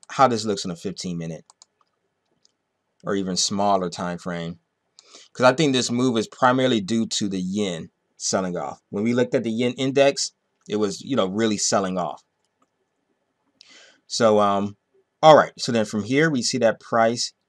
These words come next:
did break this level right here. So, well, we get, we got the break right here. But yeah, what we could be seeing is this. Um, price pushed up, formed this double top.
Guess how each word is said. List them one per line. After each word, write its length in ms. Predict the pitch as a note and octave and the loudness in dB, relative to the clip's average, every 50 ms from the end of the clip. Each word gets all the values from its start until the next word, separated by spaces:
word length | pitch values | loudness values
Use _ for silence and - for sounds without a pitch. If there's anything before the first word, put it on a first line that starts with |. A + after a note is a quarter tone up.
| _ - _ - A2 G2+ G#2+ | _ -20 _ -16 -16 -14 -6
did 360 | - A2+ A#2+ C3 C3+ C3 A#2 | -2 0 0 0 -2 -2 -6
break 400 | A2+ A2+ A#2+ B2 B2+ B2 B2 - | -4 -2 0 0 -2 -2 -6 -8
this 320 | - A#2+ C3 C3 - - | -6 -4 -4 -4 -4 -4
level 580 | C3 C3+ C#3 C#3 C#3 D#3 F3 F3 D3+ C#3 - - - | 0 2 4 4 4 2 -4 -6 -6 -10 -14 -16 -14
right 360 | - - A#2 A#2 B2+ C3 - | -12 -8 -6 -4 -4 -6 -8
here. 320 | - - D3 D3+ F#3+ F#3 | -10 -10 -8 -8 -8 -8
So, 580 | E3 - - - - A#2 A#2 A2+ A#2 A#2+ B2 - _ _ _ _ _ _ _ _ _ _ _ _ _ _ _ _ _ _ _ _ _ _ _ _ | -8 -10 -10 -6 -4 -4 -4 -4 -4 -6 -8 -12 _ _ _ _ _ _ _ _ _ _ _ _ _ _ _ _ _ _ _ _ _ _ _ _
well, 120 | - - G2 | -8 -6 -4
we 120 | G2 G2 | -4 -4
get, 200 | F2+ - - - | -4 -4 -6 -6
we 120 | G2+ G2+ F#2 | -10 -6 -2
got 200 | A#2+ B2+ C3 - | -2 -2 -2 -4
the 80 | G#2+ | -8
break 260 | F#2 - G2 F#2+ F2 - | -8 -6 -6 -6 -6 -8
right 200 | F2+ E2+ E2 E2+ | -10 -10 -10 -10
here. 300 | G#2 B2 C3+ B2+ G#2+ - - - - _ _ | -8 -6 -6 -6 -6 -8 -12 -20 -20 _ _
But 140 | - B2 | 0 2
yeah, 180 | C3 B2 G2+ - - _ _ _ _ _ | 4 2 2 0 -4 _ _ _ _ _
what 240 | - C#3+ C#3 C3 C3 | -4 -2 0 2 2
we 100 | C3 B2 | 0 0
could 220 | - - G3 G3 | 2 2 2 2
be 100 | E3+ D3 | 2 0
seeing 380 | B2 - - - A#2+ A2 G#2 G#2 | 0 -2 -2 -2 -2 -2 -2 -2
is 160 | G2 F#2 F#2 | -4 -4 -6
this. 340 | G2+ D#2+ D#2 - - - - _ - - | -6 -6 -6 -8 -10 -12 -14 _ -14 -12
Um, 320 | G2 F#2 F#2 F2+ F2 - _ _ _ _ _ _ _ _ _ _ _ _ _ _ _ _ _ _ _ _ _ _ _ _ _ _ _ _ _ _ _ _ _ _ _ _ _ - _ _ _ _ _ _ _ _ _ _ _ _ _ _ _ _ _ - - - - - - _ _ _ _ _ _ _ _ _ _ _ _ _ - _ | -12 -10 -10 -12 -14 -16 _ _ _ _ _ _ _ _ _ _ _ _ _ _ _ _ _ _ _ _ _ _ _ _ _ _ _ _ _ _ _ _ _ _ _ _ _ -20 _ _ _ _ _ _ _ _ _ _ _ _ _ _ _ _ _ -20 -20 -20 -20 -20 -20 _ _ _ _ _ _ _ _ _ _ _ _ _ -20 _
price 300 | - - B2+ A#2 A2+ - | 2 4 4 4 4 0
pushed 320 | - - B2+ A#2 - - | -2 -4 -4 -4 2 4
up, 160 | D#3+ D#3 - - | 4 4 4 0
formed 280 | - C#3 B2+ A#2+ A#2+ | 0 2 2 2 2
this 100 | A2 G#2 | 0 0
double 300 | G2 A2+ A#2+ A2 A2+ G#2+ - | 2 2 2 2 2 -2 -2
top. 420 | - D#3+ D#3+ E3+ F#3 - - | 4 6 8 8 8 6 0